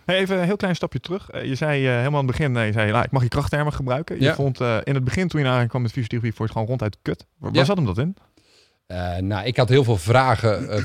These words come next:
Speaker 2: <clears throat> op het gebied van ook training. Dat is altijd mijn
Speaker 1: Hmm.
Speaker 2: interesse geweest. Dus vandaar ook mijn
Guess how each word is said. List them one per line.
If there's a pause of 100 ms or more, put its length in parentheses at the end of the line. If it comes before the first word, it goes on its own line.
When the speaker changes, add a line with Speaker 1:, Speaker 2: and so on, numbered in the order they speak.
(120)
Speaker 2:
<clears throat>
op
het
gebied
van (100)
ook
training.
Dat
is
altijd
mijn
Speaker 1:
Hmm.
Speaker 2:
interesse
geweest.
Dus
vandaar
ook
mijn